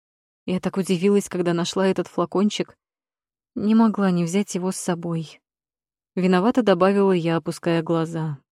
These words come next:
Страх, что мы сейчас могли оказаться в исходной точке вместе со всеми, без каких-либо знаний о будущем,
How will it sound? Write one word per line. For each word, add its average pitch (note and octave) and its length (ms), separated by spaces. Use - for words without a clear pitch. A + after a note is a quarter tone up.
Страх, C4 420
что - 200
мы A3 140
сейчас - 400
могли G3 300
оказаться G3 520
в F#3 60
исходной F#3+ 460
точке G#3 440
вместе E3+ 440
со E3+ 180
всеми, E3 640
без F#3 260
каких-либо G3 560
знаний F3+ 460
о D#3+ 80
будущем, E3 640